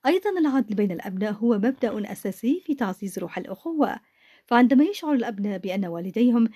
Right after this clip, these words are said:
يتعاملون بعدل معهم، فإن ذلك يقلل من مشاعر الغيرة والحسد بينهم. يجب هنا على الآباء والأمهات أن يجتنبوا التفضيل بين الأبناء، وأن يعاملوهم جميعًا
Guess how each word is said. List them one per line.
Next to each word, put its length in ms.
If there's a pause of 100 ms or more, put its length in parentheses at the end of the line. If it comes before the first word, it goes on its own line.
(260)
يتعاملون 640
بعدل 500
معهم، 440 (500)
فإن 280
ذلك 440
يقلل 560
من 140
مشاعر 400
الغيرة 400
والحسد 560
بينهم. 480 (720)
يجب 280
هنا 280
على 160
الآباء 320
والأمهات 680 (460)
أن 80
يجتنبوا 460
التفضيل 720
بين 200
الأبناء، 640 (400)
وأن 260
يعاملوهم 600
جميعًا 760